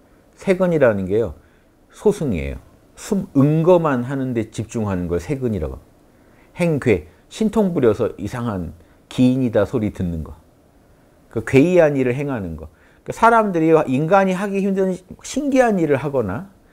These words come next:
오로지 "난 속세를 피해서 숨어야겠다고, 응거해야겠다고" 하는 짓은 하지 않는다. 그건 중용에 배치된 행위들이다. 요게 다 뭐예요? 행계라는 게 결국 탐진치 만족시켜주는 뭔가 하는 거죠.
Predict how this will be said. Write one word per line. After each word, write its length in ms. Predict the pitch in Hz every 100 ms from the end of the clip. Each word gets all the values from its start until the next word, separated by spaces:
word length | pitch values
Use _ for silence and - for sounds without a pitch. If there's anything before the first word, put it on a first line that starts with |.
| _ _ _ -
오로지 460 | 143 202 202 180
"난 180 | 143 135
속세를 540 | - 196 214 180 160
피해서 260 | - 185 160
숨어야겠다고, 1040 | 156 220 214 190 139 107 - 90 95 120
응거해야겠다고" 840 | 113 135 156 156 143 120 107 - 104
하는 260 | 131 135 120
짓은 340 | 104 151 165 - _ _ _ _
하지 280 | - 160 135
않는다. 400 | 82 87 - - _ _ _ _ - -
그건 220 | - 95
중용에 640 | - 110 110 110 95 82 - _ _ _
배치된 440 | 127 120 113 107
행위들이다. 600 | 92 101 90 80 - - - _ _ _ _ _ -
요게 300 | 127 139 135
다 140 | 123
뭐예요? 500 | 101 95 90 76 73 - _ _ _
행계라는 600 | - 196 196 185 165 160
게 120 | 147 147
결국 400 | 156 160 147 -
탐진치 520 | 208 190 180 165 151
만족시켜주는 880 | 120 110 131 - - 123 120 110
뭔가 300 | 107 110 110
하는 220 | 120 117 98
거죠. 300 | 80 -